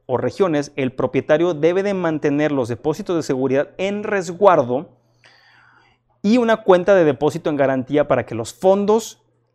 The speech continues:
sean accesibles cuando los inquilinos salgan. Nada de que sale el inquilino y tardan seis meses en regresar ese depósito cuando la propiedad está perfecta, en perfectas condiciones. Esto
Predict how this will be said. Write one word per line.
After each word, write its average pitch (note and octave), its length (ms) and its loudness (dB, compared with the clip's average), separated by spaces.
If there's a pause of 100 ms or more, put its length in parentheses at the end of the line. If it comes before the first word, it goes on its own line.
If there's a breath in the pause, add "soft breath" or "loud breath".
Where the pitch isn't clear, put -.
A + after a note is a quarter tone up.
(100)
sean E3+ 380 0
accesibles E3 640 -2
cuando B2 240 -4
los A#2+ 220 -6
inquilinos C3 480 -6
salgan. A#2 480 -4 (400 soft breath)
Nada D#3 300 2
de C#3+ 180 0
que B2 260 -4 (320)
sale D#3+ 300 2
el D3+ 60 0
inquilino F3 720 -4
y C#3 100 -8
tardan C3+ 580 0
seis D3+ 340 -2
meses C#3 280 -6
en A#2 100 -6
regresar A2+ 320 -4
ese C3 160 -4
depósito D3 560 -4
cuando A#2 240 -4
la A2+ 100 -4
propiedad B2 400 -4
está B2+ 300 -4
perfecta, B2 480 -10
en A#2+ 100 -12
perfectas A#2 400 -8
condiciones. A2 720 -14
Esto F3+ 400 -2